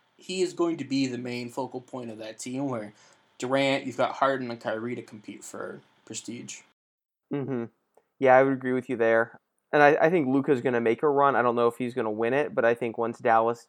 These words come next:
Speaker 2: finally figures, figures it out, I think they've gotten off to a slow start. I think he'll, his stock will shoot up in that discussion. But yeah, right now I would roll with him. Most improved,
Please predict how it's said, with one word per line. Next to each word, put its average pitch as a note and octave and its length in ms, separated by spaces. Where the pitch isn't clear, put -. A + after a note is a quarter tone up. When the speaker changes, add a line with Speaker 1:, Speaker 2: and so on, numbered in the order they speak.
Speaker 2:
finally A#2 240
figures, A2 480
figures B2 320
it A2 60
out, G2+ 120
I A#2 40
think A#2 100
they've A2 120
gotten G#2 180
off A2 160
to G#2+ 120
a G#2+ 40
slow A2 240
start. A2 460
I B2 60
think A2+ 180
he'll, A2+ 340
his A#2+ 160
stock A2 320
will G#2 100
shoot A#2 280
up A2 200
in A2+ 140
that G#2 400
discussion. D#3 580
But B2 80
yeah, G#2 100
right A2+ 200
now A2 240
I - 140
would A2+ 180
roll A2+ 180
with A2+ 120
him. B2 340
Most D#3+ 300
improved, E3 720